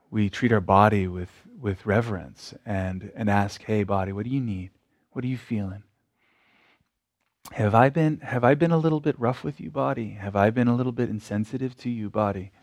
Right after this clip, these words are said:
Have I been ego tripping on you, body?"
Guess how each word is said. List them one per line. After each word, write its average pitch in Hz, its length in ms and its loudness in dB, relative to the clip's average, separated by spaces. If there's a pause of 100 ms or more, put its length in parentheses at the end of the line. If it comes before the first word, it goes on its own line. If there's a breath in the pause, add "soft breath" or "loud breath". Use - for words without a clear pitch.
(380 soft breath)
Have - 160 -6
I 107 100 6
been 135 280 4
ego 113 320 -2
tripping 131 440 -2
on 107 200 0
you, 87 260 -10 (100)
body?" - 460 -16